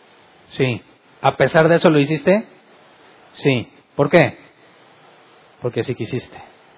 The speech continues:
Es decir, nadie te obligó, tienes la capacidad natural. Lo que Dios le dijo a Caín, tú puedes dominarlo. Pero a pesar de que sabes que está mal, decidiste hacerlo, tienes incapacidad moral.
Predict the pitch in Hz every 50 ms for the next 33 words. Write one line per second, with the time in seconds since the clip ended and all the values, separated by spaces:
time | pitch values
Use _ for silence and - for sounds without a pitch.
0 | _ _ _ _ _ _ _ _ _ _ _ _ _ _ _ _ _ _ _ _
1 | _ - 135 123 131 147 131 110 120 - - - _ - 127 143 151 175 170 -
2 | 170 156 147 147 135 151 180 170 127 110 - - - _ - 127 120 123 143 151
3 | 139 - 123 - - 113 104 - 113 113 117 120 120 113 - 123 131 143 135 -
4 | - - - _ _ _ _ _ _ _ _ - 117 117 110 113 113 120 127 127
5 | 131 131 127 - 127 123 - 120 127 147 147 127 104 - - _ _ _ _ _
6 | _ _ - 143 135 - 143 135 127 127 131 127 131 135 139 135 131 123 120 -
7 | - - _ _ _ _ _ _ _ _ _ _ _ _ _ _ _ _ _ _
8 | _ _ _ _ _ _ _ _ _ _ _ _ - 156 151 143 139 135 - 156
9 | 139 - - 160 208 220 247 220 - 170 - - - 170 190 202 190 - - 170
10 | - - 170 170 175 170 165 160 135 110 - - - - _ - 143 131 147 139
11 | - - 156 135 131 160 185 - - 190 175 147 - 196 202 214 208 175 135 110
12 | - - - - _ _ _ - - _ _ - _ - - 131 123 127 127 -
13 | 139 127 - 117 - - 127 117 135 117 117 110 110 110 107 104 104 110 113